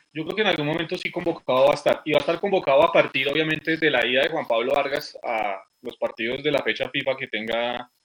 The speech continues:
Costa Rica previo al Mundial. Seguramente, eso creo que es en septiembre, la próxima fecha fifa, si no me falla la memoria. Y ahí seguramente Moreno Paz va a tener alguna oportunidad.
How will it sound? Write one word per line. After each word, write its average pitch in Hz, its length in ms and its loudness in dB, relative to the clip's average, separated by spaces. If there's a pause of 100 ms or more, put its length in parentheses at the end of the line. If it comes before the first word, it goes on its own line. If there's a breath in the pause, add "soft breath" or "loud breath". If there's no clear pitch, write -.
(480)
Costa - 160 -2
Rica 117 240 -2
previo 123 240 2
al 123 80 0
Mundial. 131 320 2
Seguramente, 135 720 0
eso - 120 -10
creo 151 120 -4
que 156 80 -6
es 147 60 -4
en 156 80 -2
septiembre, 143 580 -2
la 139 80 -2
próxima 135 320 -6
fecha - 240 -4
fifa, 143 240 -2
si 139 140 -8
no 117 80 -8
me 117 100 -12
falla 135 180 0
la 139 120 0
memoria. 143 360 0 (720)
Y 156 80 12
ahí 151 220 12
seguramente 147 840 6
Moreno 123 320 0
Paz 127 180 2
va 127 60 2
a - 40 -2
tener 127 200 2
alguna 123 260 -2
oportunidad. 110 540 -4